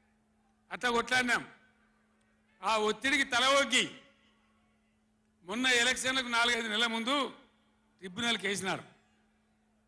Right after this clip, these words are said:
ఇప్పుడు జరగవలసింది ఏంది? ఏ గవర్నమెంట్ ఉన్నా, మా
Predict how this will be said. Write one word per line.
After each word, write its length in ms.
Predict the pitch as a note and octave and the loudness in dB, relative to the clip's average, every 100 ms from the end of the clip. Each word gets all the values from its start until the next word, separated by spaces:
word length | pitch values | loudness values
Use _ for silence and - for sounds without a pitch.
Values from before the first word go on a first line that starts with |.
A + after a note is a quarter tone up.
| _ _ _ _ | _ _ _ _
ఇప్పుడు 160 | F3+ G3 | -20 -8
జరగవలసింది 680 | E3+ G#3 A#3 A#3+ A#3+ A#3 A#3 | -4 0 2 2 0 -2 -2
ఏంది? 480 | A#3+ B3 A3 F#3 - _ _ _ _ _ _ _ _ _ _ - | 0 0 0 -6 -20 _ _ _ _ _ _ _ _ _ _ -8
ఏ 200 | G#3 A#3+ | -4 0
గవర్నమెంట్ 560 | A3 A#3 B3 B3 A#3 | 2 0 0 -2 -2
ఉన్నా, 480 | A#3 A#3 B3 A#3+ - - _ _ _ _ _ _ _ _ _ _ _ _ D#3 | -2 0 2 2 -2 -16 _ _ _ _ _ _ _ _ _ _ _ _ -6
మా 240 | E3+ A#3 | 0 2